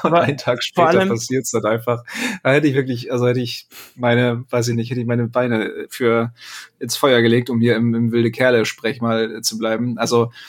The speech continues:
Speaker 2: das, ähm, ja, Wahnsinn.
Speaker 1: Ich hätte es vor allem auch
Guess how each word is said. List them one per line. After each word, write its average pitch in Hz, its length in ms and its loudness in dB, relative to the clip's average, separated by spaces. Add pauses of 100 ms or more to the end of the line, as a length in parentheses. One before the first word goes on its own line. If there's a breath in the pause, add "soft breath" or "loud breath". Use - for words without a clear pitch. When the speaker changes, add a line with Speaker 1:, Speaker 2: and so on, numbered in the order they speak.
(360 loud breath)
Speaker 2:
das, - 500 -2
ähm, 110 380 -2 (360)
ja, 98 240 -2 (840)
Wahnsinn. 101 380 -6 (440 loud breath)
Speaker 1:
Ich 165 140 -2
hätte 170 160 4
es 175 120 0
vor 151 120 4
allem 151 260 4
auch 143 220 2